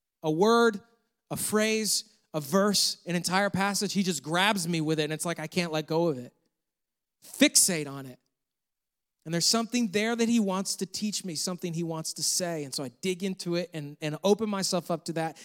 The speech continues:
and listen. And whatever it is, I have to go do. <laughs> It's the most powerful place that God speaks to me 'cause it's as clear as it gets. God also often uses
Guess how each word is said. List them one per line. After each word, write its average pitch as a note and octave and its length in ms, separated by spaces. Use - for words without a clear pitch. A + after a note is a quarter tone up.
and D3+ 140
listen. F3 360
And E3 140
whatever F3+ 440
it G3+ 140
is, F3+ 440
I C3+ 120
have C3+ 220
to C#3 60
go D3 140
do. D#3 380
<laughs> - 60
It's D#3 80
the F3+ 80
most D#3+ 220
powerful G#3+ 540
place F3 440
that D3+ 160
God E3 240
speaks - 400
to D#3+ 120
me C3 240
'cause G3+ 160
it's G#3+ 160
as G#3+ 140
clear E4 400
as C4+ 100
it A#3 160
gets. - 480
God G3+ 220
also G#3 480
often F3+ 480
uses D#3+ 480